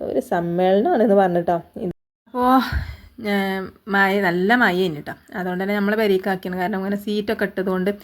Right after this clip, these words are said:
ഇരിക്കാനും സൗകര്യമുണ്ട്. അപ്പൊ പിന്നെ നമ്മളിവിടേക്ക് ആക്കി. അപ്പൊ ചായ ഓല് പറഞ്ഞിട്ടോ കാച്ചി തരേണ്ടി എന്ന് പറഞ്ഞ് സാധനമൊക്കെ ഓല് തന്നെ കൊണ്ടുവന്നാണ് ട്ടോ. പാലും പഞ്ചാരയും ചായപ്പൊടിയും ഒക്കെ കൊണ്ടുവന്നിക്കണ്.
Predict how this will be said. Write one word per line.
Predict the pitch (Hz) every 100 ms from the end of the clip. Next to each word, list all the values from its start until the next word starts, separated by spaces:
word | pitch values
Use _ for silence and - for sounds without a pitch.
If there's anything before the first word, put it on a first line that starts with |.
| - _ _ _ _ 233
ഇരിക്കാനും | - 233 226 233
സൗകര്യമുണ്ട്. | 226 190 185 180 175 175 - -
അപ്പൊ | 190 190
പിന്നെ | 190 185 208 240 - -
നമ്മളിവിടേക്ക് | 180 180 185 202 196
ആക്കി. | 180 -
അപ്പൊ | 196 190
ചായ | 196 202 202 214 247
ഓല് | 226 226
പറഞ്ഞിട്ടോ | 208 180 170 185
കാച്ചി | 190 185 196
തരേണ്ടി | 190 180 180 214
എന്ന് | 196
പറഞ്ഞ് | 185 175 202 214 - _ _
സാധനമൊക്കെ | 196 190 202 247 254
ഓല് | 240
തന്നെ | 226
കൊണ്ടുവന്നാണ് | 214 180 170 170
ട്ടോ. | 170 170 -
പാലും | 180 175 190 196 170
പഞ്ചാരയും | 175 175 175 175 202
ചായപ്പൊടിയും | 202 196 175 190 196 196 208
ഒക്കെ | 202 - 311
കൊണ്ടുവന്നിക്കണ്. | 311 247 180 175